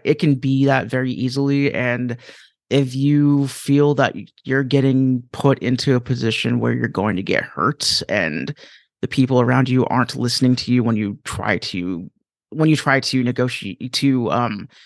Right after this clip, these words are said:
stake your, stake your own space out and everything, then by all means, please, for, for your own sake, if for no other reason, like, step away.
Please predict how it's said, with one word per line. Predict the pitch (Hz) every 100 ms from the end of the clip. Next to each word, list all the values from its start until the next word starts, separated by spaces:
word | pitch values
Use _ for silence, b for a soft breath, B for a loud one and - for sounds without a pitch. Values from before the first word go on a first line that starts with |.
| b _
stake | - - 147 143
your, | 135 123 -
stake | - - 143
your | 135 127
own |
space | 120 - 123 120
out | 139
and | 127 139
everything, | 143 139 143 143
then | 127 123 120 117 117 B B -
by | 131
all | 143
means, | 143 147 135 -
please, | - 139 135 131 120 - - -
for, | - 147 135
for | - 139
your | 131 135
own | 139
sake, | 135 - 120 123
if |
for | 120 123
no | 117
other | 120 104
reason, | 110 127 62 62 117 -
like, | 127 104 - - _ _ _ _ _ _ _ -
step | - 123 120
away. | 120 131 127